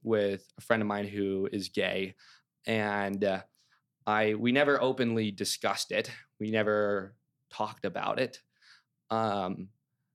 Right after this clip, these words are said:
and I'm sad to say that at first I was uncomfortable. And I was mad at myself for being uncomfortable. I was like, "I've been taught to be loving. I've been taught to be caring. I've been taught to be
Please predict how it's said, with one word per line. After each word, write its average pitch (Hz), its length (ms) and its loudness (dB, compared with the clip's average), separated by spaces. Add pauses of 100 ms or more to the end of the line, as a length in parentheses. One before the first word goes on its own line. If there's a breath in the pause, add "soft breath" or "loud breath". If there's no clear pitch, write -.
(360)
and 104 580 0 (380)
I'm 107 180 0
sad 113 400 2
to 110 80 -2
say 127 460 0
that 95 380 -2 (560)
at 92 260 -2
first 147 340 0
I 110 180 4
was 110 380 0 (1040)
uncomfortable. 127 840 -2 (840)
And 147 80 2
I 151 80 6
was 151 180 4
mad 147 280 4
at 127 100 2
myself 98 460 -4
for 104 100 -2
being 98 260 -6
uncomfortable. 92 680 -12
I - 40 0
was 143 140 -2
like, 160 180 2
"I've 185 140 2
been 180 180 -2
taught 180 280 0
to 151 80 -4
be 113 120 -2
loving. 104 360 -2
I've 135 140 0
been 160 120 -2
taught 165 280 0
to 160 60 -4
be 117 120 -2
caring. 98 420 -6
I've 117 160 2
been 131 160 2
taught 147 280 0
to 127 80 -2
be 110 240 -2